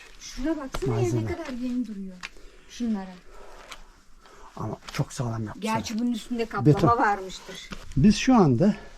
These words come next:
Speaker 2: yıllar sonra bu platformun
Speaker 1: Vay be.
Speaker 2: son halini görüntülemek için buradayız. Ve çok yoğun bir demir içinde döşenmiş. Bak çünkü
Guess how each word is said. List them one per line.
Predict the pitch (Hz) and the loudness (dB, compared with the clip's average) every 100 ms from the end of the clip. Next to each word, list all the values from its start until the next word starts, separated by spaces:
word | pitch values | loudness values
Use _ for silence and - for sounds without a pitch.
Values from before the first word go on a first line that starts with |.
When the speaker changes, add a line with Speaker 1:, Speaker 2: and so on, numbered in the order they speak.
| - - | -12 6
Speaker 2:
yıllar | 156 190 196 | 6 8 4
sonra | - 151 117 160 226 - - - - - - - - - | 4 2 4 2 0 -6 -14 -12 -14 -14 -14 -14 -14 -2
bu | 233 | -2
platformun | - 185 - - 127 135 208 - - - - - - - - - - - - - 202 | 4 4 4 2 4 6 6 4 -8 -14 -12 -12 -16 -18 -20 -20 -20 -20 -20 -12 -10
Speaker 1:
Vay | 202 202 196 | -8 -8 -8
be. | 190 185 | -10 -12
Speaker 2:
son | - 247 240 | 0 4 6
halini | 160 170 139 135 175 | 6 6 6 6 4
görüntülemek | 147 139 127 156 143 104 | 6 6 4 4 4 2
için | - 120 | 0 2
buradayız. | 110 90 85 - - - - - - - - - - - - - - 233 - 147 | 2 -2 -6 -8 -12 -14 -16 -14 -12 -12 -12 -12 -14 -14 -8 -6 -6 -8 -4 2
Ve | 170 | 2
çok | - 190 - | 4 2 6
yoğun | 147 170 240 208 | 8 10 10 10
bir | 202 110 | 8 6
demir | 135 147 180 - - - - - - - - - - - - - - | 6 8 8 6 -12 -14 -14 -16 -14 -16 -16 -12 -10 -10 -12 -12 -4
içinde | - - 139 131 120 - 113 | -2 2 2 4 0 -2 -4
döşenmiş. | 110 135 117 - | -4 -2 -4 -4
Bak | 170 | -6
çünkü | - 156 - | -6 -8 -2